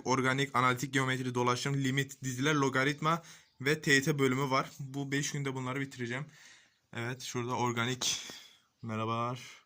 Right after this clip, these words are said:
Görkem hocam. Ee, üçüncü videoya, üçüncü videodaydım. Yarısına geldim.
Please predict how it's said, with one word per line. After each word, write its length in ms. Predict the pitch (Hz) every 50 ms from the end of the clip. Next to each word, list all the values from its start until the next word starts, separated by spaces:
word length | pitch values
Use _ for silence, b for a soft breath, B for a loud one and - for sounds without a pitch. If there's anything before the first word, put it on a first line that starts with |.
| _ _ -
Görkem 320 | 117 110 107 110 117 117
hocam. 340 | 113 113 117 120 127 135 135 _ _ _ _ _ _ _ _ B B B B B B B B B B B B B B B B B B _ -
Ee, 440 | 117 117 113 113 113 117 117 117 113 -
üçüncü 400 | - 120 120 - - 147 156 180
videoya, 340 | 175 175 156 156 156 165 170 170 - 165 151 - - - - - - _ - _ -
üçüncü 340 | 127 123 - 143 147 165 180
videodaydım. 640 | 180 151 139 131 127 120 117 120 135 170 196 185 - - 127 120
Yarısına 420 | 123 123 123 123 120 139 143 147
geldim. 380 | 143 131 120 120 139 175 196